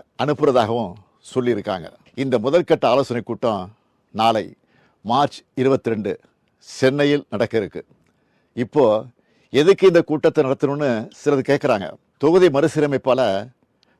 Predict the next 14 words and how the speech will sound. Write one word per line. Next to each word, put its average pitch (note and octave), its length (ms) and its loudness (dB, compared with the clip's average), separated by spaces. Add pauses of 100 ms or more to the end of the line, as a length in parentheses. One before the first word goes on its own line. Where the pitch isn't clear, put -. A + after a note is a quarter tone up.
(140)
நம்ம A#2 280 -4
தமிழ்நாடும் C3+ 560 2 (680)
நம்ம C3 240 2
அழைச்சிருக்கிற E3+ 540 2
மாநிலங்களும் B2+ 640 -2 (640)
பாதிக்கப்பட்டா C3 720 2 (800)
இந்திய E3 340 2
நாட்டுல C3 300 -2 (760)
கூட்டாட்சிக்கான D#3 680 2 (120)
பொருளே C3 240 0
இருக்காது, A2+ 380 0 (920)
ஜனநாயகத்துக்கான D3 800 4 (120)
மதிப்பே C3+ 300 0
இருக்காது, G2+ 400 0